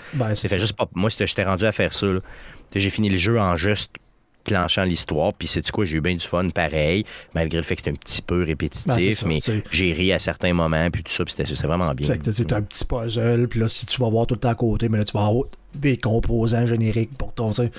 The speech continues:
Speaker 1: c'est tout le temps un peu juste ça, là, tu sais, c'est dans un coin, t'as un coffre, ou, euh, peu importe, tu ramasses ça, mais tu sais, le jeu, il est,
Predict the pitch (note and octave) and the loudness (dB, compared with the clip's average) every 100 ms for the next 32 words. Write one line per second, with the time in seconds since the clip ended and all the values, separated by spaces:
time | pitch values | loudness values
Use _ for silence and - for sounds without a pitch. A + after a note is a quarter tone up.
0 | - - - - C3 D#3+ D#3 D#3 C#3 D3 | -14 -16 -10 -6 0 2 2 2 2 2
1 | - C#3+ D#3 D#3 D#3 C#3+ C3+ B2+ C3 B2 | 4 4 4 4 2 2 2 2 2 4
2 | C3 A2+ B2 C3 B2 A#2 - A#2 B2 - | 2 2 2 2 2 2 2 0 0 0
3 | B2 A2+ A2 - A#2 G#2 A2+ - G#2+ G#2 | 2 4 2 2 0 2 -2 -2 0 2
4 | G2+ - G#2 G#2 - - - - C3 C#3+ | 2 2 0 -2 -4 -12 -16 -4 0 4
5 | C#3 G3 E3+ B2 G#2+ | 4 4 4 2 2